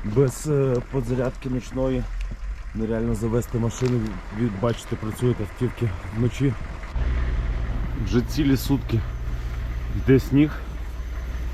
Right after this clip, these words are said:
Я вчора виїжджав, бачите, машина чиста, тільки помив маш-, автівку, не побачив, що буде снігопад. Все замерзає. Льод тає, воно просто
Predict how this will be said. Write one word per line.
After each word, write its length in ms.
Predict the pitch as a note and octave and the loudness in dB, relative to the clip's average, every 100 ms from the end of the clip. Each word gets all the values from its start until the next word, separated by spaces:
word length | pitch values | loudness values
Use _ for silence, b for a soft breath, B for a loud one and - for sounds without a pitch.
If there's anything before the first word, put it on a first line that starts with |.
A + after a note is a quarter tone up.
| - | 2
Я 100 | A#2 | 2
вчора 300 | G#2+ C#3 C3 | 4 4 4
виїжджав, 520 | A#2 A#2+ A2 B2 B2+ - - - - - - - | 4 4 4 2 2 0 -6 -6 -6 -6 -4 2
бачите, 360 | A#2+ A#2+ - B2 | 4 4 2 2
машина 360 | B2 - B2+ G#2+ - - - | 2 2 0 0 -4 -4 2
чиста, 340 | C#3+ - C3 G#2 - | 2 4 2 2 -2
тільки 200 | B2+ C3 | 0 2
помив 340 | B2+ C#3+ C#3 C3+ | 4 4 4 2
маш-, 380 | B2+ - C3+ C3 | 0 2 2 2
автівку, 500 | - - D#3+ C3 C3+ | 0 2 2 4 4
не 100 | B2 | 4
побачив, 440 | C3 A#2 C#3+ C#3 A#2 | 4 2 2 0 -2
що 140 | B2 | 0
буде 220 | C3 B2+ | 2 2
снігопад. 540 | - C3+ B2+ - D3 C#3+ - - - - - - - - - - - - - | 2 2 2 2 0 0 -6 -8 -8 -8 -8 -8 -6 -6 -6 -6 -6 -4 -2
Все 260 | - C#3+ | 4 6
замерзає. 680 | C3+ D3 D3 C3+ D3+ D3 C3+ - - - - - - - - - - - - - - - - A2 A#2 | 6 6 6 6 4 6 4 0 -8 -10 -10 -10 -8 -6 -6 -6 -6 -6 -4 -4 -4 -4 -4 0 4
Льод 140 | C#3 C3 - | 2 2 0
тає, 360 | C#3+ C#3+ C3+ G#2 - | 2 4 4 2 0
воно 260 | A#2+ B2 B2 - - - - - - - - - - - | 2 4 4 2 -8 -8 -8 -8 -8 -8 -6 -6 -6 0
просто 420 | A#2 B2 - | 4 4 2